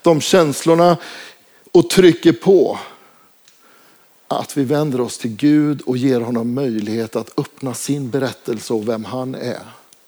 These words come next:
För många år sedan var det någon som slängde en handgranat på kvarteret intill där vi bodde. Det var innan det fanns, eh, handgranater i Sverige. Det var länge sedan.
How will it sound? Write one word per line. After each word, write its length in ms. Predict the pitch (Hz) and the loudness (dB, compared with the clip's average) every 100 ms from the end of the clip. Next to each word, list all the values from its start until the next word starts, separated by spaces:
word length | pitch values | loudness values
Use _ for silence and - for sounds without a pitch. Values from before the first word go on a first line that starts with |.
| _ _ _ _ _ _ _ _ _ _ _ _ _ | _ _ _ _ _ _ _ _ _ _ _ _ _
För 200 | - 196 | 2 6
många 500 | 196 247 214 160 269 | 6 6 4 4 4
år 240 | 196 135 | 4 2
sedan 360 | - 123 120 131 | -2 -6 -4 2
var 140 | 185 | 4
det 100 | 180 | 6
någon 240 | 196 156 | 4 2
som 180 | 127 160 | 0 -4
slängde 420 | - 196 175 135 | 0 0 2 2
en 80 | 127 | 0
handgranat 1080 | 127 175 151 117 127 127 123 135 151 143 - _ | 0 -2 -2 -2 0 0 0 0 -2 -4 -10 _
på 280 | - 135 127 | 0 2 2
kvarteret 800 | - 156 131 - 147 117 120 117 | 2 0 0 2 2 4 0 0
intill 540 | 139 127 - 127 113 | -2 0 2 2 2
där 120 | 117 120 | 0 0
vi 180 | 120 | 0
bodde. 400 | 110 113 104 - - _ _ _ _ _ _ _ _ _ _ _ | -2 -6 -6 -10 -14 _ _ _ _ _ _ _ _ _ _ _
Det 80 | 117 | -4
var 140 | 131 | 0
innan 460 | 160 196 123 120 151 | 2 2 0 -2 0
det 120 | 165 | 0
fanns, 440 | - 135 113 - | 0 -4 -4 -4
eh, 180 | 147 135 | 0 0
handgranater 680 | 127 143 127 117 113 - 110 | 0 -4 -2 -2 -4 -6 -8
i 100 | 110 | -6
Sverige. 340 | - 101 104 | -6 -8 -10
Det 840 | - _ _ _ _ _ _ _ 151 | -16 _ _ _ _ _ _ _ 2
var 60 | |
länge 280 | 190 202 151 | 4 4 2
sedan. 280 | - 226 | 2 0